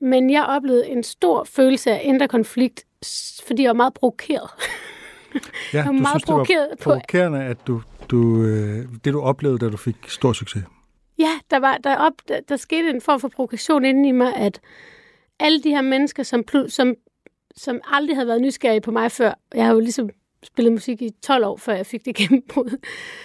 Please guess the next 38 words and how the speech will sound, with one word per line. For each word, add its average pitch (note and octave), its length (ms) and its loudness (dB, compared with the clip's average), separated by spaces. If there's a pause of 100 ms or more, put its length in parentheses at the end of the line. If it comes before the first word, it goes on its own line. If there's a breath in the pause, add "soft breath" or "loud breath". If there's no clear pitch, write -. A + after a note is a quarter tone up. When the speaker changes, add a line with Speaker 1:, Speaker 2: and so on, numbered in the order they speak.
(340 loud breath)
Speaker 1:
Øh, A#3 300 2
og E3 100 0
jeg A3+ 80 2
har G#3+ 60 0
altid E4 240 0
haft C#4 180 -2
et G#3+ 100 -8
publikum, A3 580 0 (360)
altså, A3 200 2 (440)
og B3+ 80 -16
jeg G#3 80 -2
har G3 60 -2
altid D4+ 260 2
kunne D4+ 100 2
sælge A#3+ 180 2
billetter. A#3+ 340 0 (560 loud breath)
Øh, A#3 60 4
ikke D#4 240 4
store C#4+ 300 2
steder, C#4+ 280 2
men B3 160 2
jeg A#3 80 2
har A#3 40 2
altid D4 220 -4 (120)
kunne C4+ 120 -8
turnere B3+ 440 0
og A#3+ 120 -8
sådan B3 140 -4
noget. A#3+ 200 4 (840 soft breath)
Øhm, G#3+ 540 2
og A3 100 -8
har A3 60 -2
bygget A3+ 340 -2
ting C#4 260 0
op - 260 -4
live. G#3 380 -2 (500)
Øhm, G#3 440 2 (280)
men, A#3+ 320 4